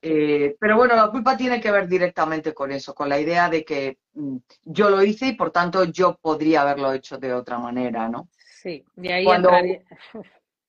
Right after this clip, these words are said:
Speaker 2: Perdón,
Speaker 1: Bueno, es que
Speaker 2: dale.
Speaker 1: eso es, eso es otro tema, que si nos
Speaker 2: Es que
Speaker 1: metemos
Speaker 2: ese es
Speaker 1: ahí
Speaker 2: otro,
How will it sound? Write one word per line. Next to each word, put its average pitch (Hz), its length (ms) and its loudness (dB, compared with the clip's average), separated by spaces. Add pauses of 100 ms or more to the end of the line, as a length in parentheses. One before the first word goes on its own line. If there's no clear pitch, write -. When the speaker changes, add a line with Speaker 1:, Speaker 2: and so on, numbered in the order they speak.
(640)
Speaker 2:
Perdón, 202 260 2
Speaker 1:
Bueno, 214 120 2
es 214 60 -6
que 233 80 4
Speaker 2:
dale. 165 200 -6
Speaker 1:
eso 254 120 -2
es, 247 240 -4
eso 233 200 -4
es 233 120 -6
otro 185 280 -4
tema, 165 320 2
que 156 80 -4
si 170 120 -8
nos 165 120 -4
Speaker 2:
Es - 140 0
que 277 60 -4
Speaker 1:
metemos 190 160 0
Speaker 2:
ese - 40 2
es 185 60 0
Speaker 1:
ahí 170 100 4
Speaker 2:
otro, 170 420 0